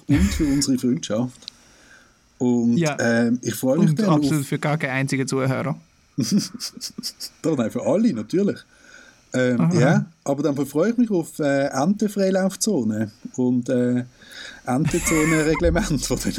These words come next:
Speaker 1: auf uns
Speaker 2: Hey,
Speaker 1: zukommt.
Speaker 2: lustiger Zufall. Entenfreilaufzone ist der Name von meiner Punkband gewesen, zweitausendfünf.
Speaker 1: Dass, wenn das stimmen würde, wäre das so toll.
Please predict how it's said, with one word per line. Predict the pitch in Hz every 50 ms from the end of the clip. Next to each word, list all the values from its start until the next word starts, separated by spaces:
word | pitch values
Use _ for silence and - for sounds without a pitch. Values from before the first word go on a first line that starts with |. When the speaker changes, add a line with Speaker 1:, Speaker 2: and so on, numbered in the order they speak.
| 190 -
Speaker 1:
auf | -
uns | 208 269 247
Speaker 2:
Hey, | 262 -
Speaker 1:
zukommt. | - - 165 160 - 180 175
Speaker 2:
lustiger | 180 247 233 - - 233 208 208 -
Zufall. | - 180 247 262 247 - 170 147 160 170 165 - - - -
Entenfreilaufzone | - 165 180 214 226 220 220 208 165 - 196 202 208 214 214 208 196 - - - 151 143 143 151 165 165 175
ist | 151 139 -
der | - 151
Name | 143 139 151 165 175 170
von | - 165 156
meiner | 151 151 147
Punkband | - - - 156 170 175 - - 180 165 165 160
gewesen, | - - 156 135 127 -
zweitausendfünf. | - 131 135 139 139 143 - 147 131 - 135 127 - - - - _ _ _ _ _ _ _ - - - - - _ - - - - _ _ _ _ _ _ - - _
Speaker 1:
Dass, | - - -
wenn | - 139 123
das | 123 120 -
stimmen | - - 127 123 131 127
würde, | 123 117 107 107
wäre | 110 104
das | 110 104 - -
so | - 123 107 110
toll. | 104 - 113 104 101 101 101